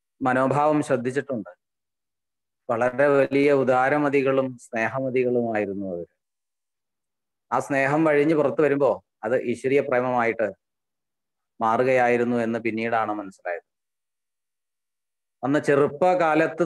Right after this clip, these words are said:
തന്നെ ഗുരുനാഥന്മാരിലൂടെ മനസ്സിലാക്കാൻ സാധിച്ച വിദ്യകളുടെ ബലത്തിലാണ് ഇപ്പോൾ ജീവിച്ചുകൊണ്ടിരിക്കുന്നത്.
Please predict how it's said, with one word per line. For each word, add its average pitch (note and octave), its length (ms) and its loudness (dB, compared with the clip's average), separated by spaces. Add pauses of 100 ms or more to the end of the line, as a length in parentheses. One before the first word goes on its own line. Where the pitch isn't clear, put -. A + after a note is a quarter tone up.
തന്നെ D#3 260 2 (1300)
ഗുരുനാഥന്മാരിലൂടെ C#3 1200 4 (340)
മനസ്സിലാക്കാൻ B2+ 800 -2 (160)
സാധിച്ച A#2 540 -4 (960)
വിദ്യകളുടെ D3 600 2
ബലത്തിലാണ് B2+ 720 2 (760)
ഇപ്പോൾ A#2 320 -2
ജീവിച്ചുകൊണ്ടിരിക്കുന്നത്. G2 840 -6